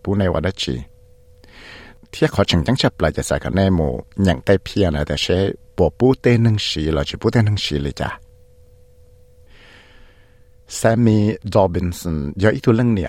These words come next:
và mua ô tô mình nhọ, thì cô giờ tụ cộng chữ lúc còn học, mà mà North Melbourne.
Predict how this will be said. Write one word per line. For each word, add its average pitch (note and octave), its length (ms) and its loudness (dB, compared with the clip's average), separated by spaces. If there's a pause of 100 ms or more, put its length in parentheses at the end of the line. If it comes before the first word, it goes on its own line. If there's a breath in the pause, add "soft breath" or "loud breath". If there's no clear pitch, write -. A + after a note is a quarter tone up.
và C2+ 140 -6
mua F#2 180 2
ô G#2+ 240 2
tô F#2 100 2
mình E2 160 0
nhọ, D#2 280 0
thì - 200 -2 (120)
cô G#2 100 2
giờ F2+ 180 4 (100)
tụ D2 400 -2 (180)
cộng F#2+ 180 0 (140)
chữ F#2+ 300 2
lúc G2+ 140 0
còn D#2+ 160 -2
học, B1+ 180 -4 (100)
mà D#2 240 -2
mà C2+ 160 -4
North D#2 420 -2
Melbourne. D#2 480 -2